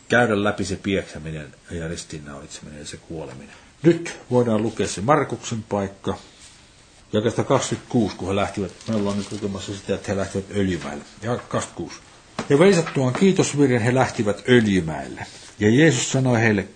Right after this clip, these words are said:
"Kaikki te loukkaannutte, sillä kirjoitettu on, 'Minä lyön paimenta ja lampaat hajotetaan.'" Sama viittaus Sakariaksen kolmannentoista luvun jakeeseen seitsemän. "Mutta ylös noustuani minä menen teidän edellenne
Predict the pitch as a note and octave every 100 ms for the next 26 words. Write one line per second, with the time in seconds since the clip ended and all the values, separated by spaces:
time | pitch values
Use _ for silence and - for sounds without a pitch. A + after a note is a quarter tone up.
0 | - E3+ F3+ - - D3 C#3 C#3 B2+ -
1 | E2+ E2 - F#2 G#2 G2+ D3 C3 A2 -
2 | - F2+ F2 - - - C3 C3+ A2+ A2
3 | G2+ F#2+ - A#2 A2 F2+ E2+ F2 - F#2
4 | F#2 F2+ E2+ E2 A2+ A2 - A#2+ F2+ D#2+
5 | - - - - - - - - _ -
6 | - G#2 A2 A#2 G#2 - _ _ - A2+
7 | A2 - F#2+ F2+ - - - - - -
8 | - G#2 G2+ F#2+ F#2+ F#2+ E2+ - G#2 F#2+
9 | E2+ E2 F#2+ - D#2+ D#2+ D2+ D#2+ E2+ D#2
10 | - D#2 - C#2+ - - - - - -
11 | A2+ - C3 E3+ D#3+ B2 B2+ A#2+ A2+ -
12 | G#2+ G2+ G#2+ A2+ G2+ G2+ F#2+ E2+ F#2+ F2
13 | E2+ E2 D#2 D#2